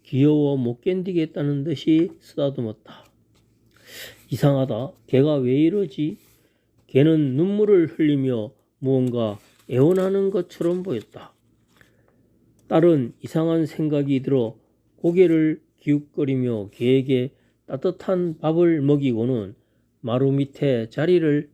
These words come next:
마련해 주었다. 개는 또다시 눈물을 흘리며 마무-, 마루 밑으로 들어가 몸을 숨기듯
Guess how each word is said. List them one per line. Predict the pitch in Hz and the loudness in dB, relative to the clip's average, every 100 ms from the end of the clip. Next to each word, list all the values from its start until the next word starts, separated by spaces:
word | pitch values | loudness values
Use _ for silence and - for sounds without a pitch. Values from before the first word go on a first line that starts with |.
| _ | _
마련해 | 135 127 127 120 131 147 | -4 -2 -2 -2 -2 -4
주었다. | - 156 110 - 101 - _ _ _ _ _ _ _ _ _ _ _ _ | -4 -4 -4 -8 -12 -12 _ _ _ _ _ _ _ _ _ _ _ _
개는 | 139 143 156 151 - | 2 4 4 0 -4
또다시 | 156 165 160 165 156 | -4 -4 -2 0 0
눈물을 | 151 156 156 151 147 131 | 0 -2 0 0 0 0
흘리며 | 143 139 135 131 120 - _ _ _ _ | -2 0 0 0 -2 -6 _ _ _ _
마무-, | 113 139 175 185 - - | -4 0 0 -2 -10 -4
마루 | 117 156 180 | 0 2 2
밑으로 | 196 196 - 170 143 | 0 -4 -2 0 0
들어가 | 143 139 127 110 _ _ _ | -2 -2 -2 -6 _ _ _
몸을 | 147 156 160 147 | 0 2 4 2
숨기듯 | 131 - 156 139 131 139 131 | -2 -4 -4 -2 0 0 0